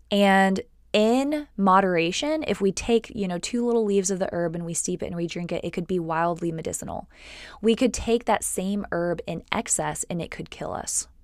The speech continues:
So this is the type of thing we want to think about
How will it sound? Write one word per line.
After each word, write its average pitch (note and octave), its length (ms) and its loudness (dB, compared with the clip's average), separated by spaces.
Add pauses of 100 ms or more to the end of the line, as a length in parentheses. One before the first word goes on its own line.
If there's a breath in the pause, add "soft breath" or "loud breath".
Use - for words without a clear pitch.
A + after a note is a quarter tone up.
(560 soft breath)
So B3+ 180 10
this B3 260 6
is D4 100 -6
the D4+ 80 -4
type A#3 320 -4
of G3+ 80 -2
thing F#3 240 -6
we F3+ 120 -2
want E3 200 -6
to E3+ 100 -10
think E3+ 300 -8
about D3+ 380 -4